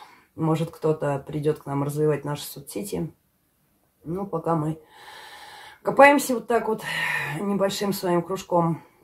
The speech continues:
Но я безумно счастлива. Я безумно счастлива, что мы дарим жизнь. И знаете, что я еще хочу сказать в конце, отметить то, что те особенные хвостики, которые сейчас у Натальи и Вадима на передержке, с одной стороны, может быть, и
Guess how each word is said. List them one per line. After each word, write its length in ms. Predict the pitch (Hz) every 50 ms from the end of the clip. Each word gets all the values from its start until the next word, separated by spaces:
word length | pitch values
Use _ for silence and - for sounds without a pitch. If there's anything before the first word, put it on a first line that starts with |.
| _ _ _ _ _ _
Но 460 | 165 185 190 196 196 180 170 170 - - _ _ -
я 100 | 175 180
безумно 360 | 170 160 170 170 175 156 151
счастлива. 540 | 156 - - 135 143 - - - - - 156 -
Я 120 | - - 160
безумно 340 | 156 165 165 165 160 151 156
счастлива, 400 | - - 196 208 202 - 151 156
что 320 | - - 151 147 143 - _ - - - - - - _
мы 100 | 170 170
дарим 420 | 165 165 156 151 151 151 147 - _ - - -
жизнь. 420 | 165 180 208 226 226 233 220 - - - - - - - _
И 160 | - 165 165
знаете, 320 | 160 185 196 196 190 -
что 140 | - - 170
я 40 | 147
еще 140 | 156 - -
хочу 180 | 170 156 156
сказать 320 | - - - 156 156 147 143
в 40 | -
конце, 300 | - 156 160 - 185 180
отметить 420 | 175 160 151 151 139 - - -
то, 100 | - 156
что 580 | 156 - - 156 151 147 139 135 - - - - - - 156 -
те 120 | 202 180
особенные 420 | 170 170 196 170 156 160 160 156
хвостики, 520 | 156 - 180 196 214 208 - - 160 - -
которые 340 | - 151 147 160 160 160 151
сейчас 220 | - 147 - -
у 40 | 151
Натальи 340 | 151 151 - 160 147 147 143
и 40 |
Вадима 300 | 143 151 156 160 156 151
на 80 | 151 151
передержке, 640 | 151 151 160 165 156 185 190 190 - - 160 151 - - - - - - - - - - - - - - - - - - - _
с 100 | - 202
одной 200 | 185 214 226 220
стороны, 360 | 220 - 170 175 170 170 160
может 260 | 160 165 165 165 -
быть, 260 | 160 151 160 - -
и 260 | 156 147 143 123 117